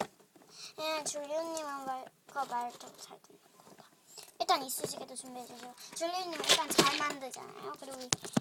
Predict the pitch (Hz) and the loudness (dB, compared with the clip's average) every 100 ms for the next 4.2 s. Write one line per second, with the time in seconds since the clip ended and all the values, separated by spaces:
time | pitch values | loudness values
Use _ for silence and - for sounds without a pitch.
0 | - 247 - - 339 285 - - 254 285 | 0 -12 -10 -8 -8 -8 -8 -6 -2 2
1 | 277 262 254 - - 320 - - - - | 2 2 0 2 -2 -2 -10 -8 -6 -6
2 | - - - - - _ _ _ _ _ | -10 -20 -20 -20 -20 _ _ _ _ _
3 | _ _ - 302 311 311 285 269 269 269 | _ _ 0 6 8 6 -2 0 6 8
4 | 277 262 | 8 6